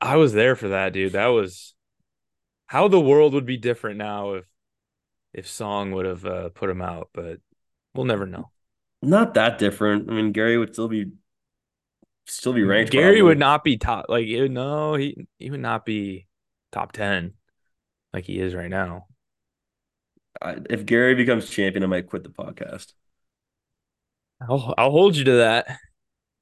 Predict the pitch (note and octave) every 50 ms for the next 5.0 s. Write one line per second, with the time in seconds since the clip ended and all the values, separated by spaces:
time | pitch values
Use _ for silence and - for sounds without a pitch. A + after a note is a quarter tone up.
0 | _ - - G#2 - - A2+ G#2+ F#2+ F#2+ F#2+ F#2+ F#2 F2+ - - - - _ _
1 | _ _ _ - - G2+ G2+ - - - - - - - - - - - - -
2 | - _ _ - - - - - _ _ _ _ _ _ - - _ _ _ _
3 | _ _ _ _ _ _ _ _ - - _ _ _ _ _ _ _ _ _ _
4 | - A2+ A#2 - D#3 C3 F#3+ E3+ E3 E3 G2+ G2+ G2 G2+ G2 G2+ G2+ G2+ G2 G2+